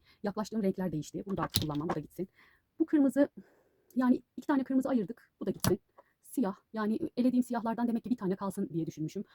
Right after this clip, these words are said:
Acil durumlar için herhangi bir şey olabilir diye. Bu, bu kalsın yine bizimle. Şu tırnakta var ya da yok. Yani bunu süreceğime sürmem. Gerçekten hiç belli olmuyor. Hiç sevmemiştim bu ojeyi. Niye tutmuşum, niye elememişim bilmiyorum. Bunu da gönderelim. Flormar, Flormar'ın çok eski,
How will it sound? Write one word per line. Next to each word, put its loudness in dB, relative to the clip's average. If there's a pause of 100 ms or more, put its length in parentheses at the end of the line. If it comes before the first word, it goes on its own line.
(100)
Acil 0
durumlar -6
için -4
herhangi -2
bir -10
şey -6
olabilir -6
diye. -6
Bu, -10 (420)
bu -4
kalsın -2
yine -2
bizimle. -8 (380)
Şu 2
tırnakta 6
var 6
ya 4
da 4
yok. 0 (320)
Yani 0
bunu 6
süreceğime 0
sürmem. -2 (280)
Gerçekten 0
hiç -4
belli 2
olmuyor. 0 (140)
Hiç -20
sevmemiştim 2
bu -2
ojeyi. -2
Niye -2
tutmuşum, -8
niye 2
elememişim -2
bilmiyorum. 4
Bunu -2
da -4
gönderelim. 4 (580)
Flormar, 6
Flormar'ın 4 (220)
çok 0
eski, -4